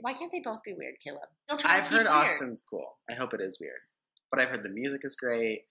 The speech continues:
Speaker 2: and the food is great, and the drinks are great, and I hope the people are great.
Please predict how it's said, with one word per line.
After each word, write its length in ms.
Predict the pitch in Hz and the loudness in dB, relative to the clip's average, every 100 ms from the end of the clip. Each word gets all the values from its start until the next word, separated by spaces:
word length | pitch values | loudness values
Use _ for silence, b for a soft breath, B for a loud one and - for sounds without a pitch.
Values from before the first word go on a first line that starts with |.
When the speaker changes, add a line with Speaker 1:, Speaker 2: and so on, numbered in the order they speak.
| b b 104 | b b -14
Speaker 2:
and 80 | |
the 80 | 92 | -10
food 200 | 127 131 | -4 -4
is 100 | 127 | -4
great, 440 | - 113 110 104 101 _ _ _ - | -2 -2 -2 -4 -8 _ _ _ -16
and 60 | |
the 60 | 95 | -10
drinks 280 | 98 120 120 | -8 -8 -8
are 60 | |
great, 460 | 117 113 110 107 - _ _ _ _ _ _ _ _ - | -4 -2 -2 -6 -10 _ _ _ _ _ _ _ _ -10
and 120 | 104 | -8
I 20 | |
hope 120 | 113 - | -8 -12
the 60 | 101 | -14
people 220 | 107 82 | -12 -10
are 80 | 65 | -10
great. 180 | 65 | -10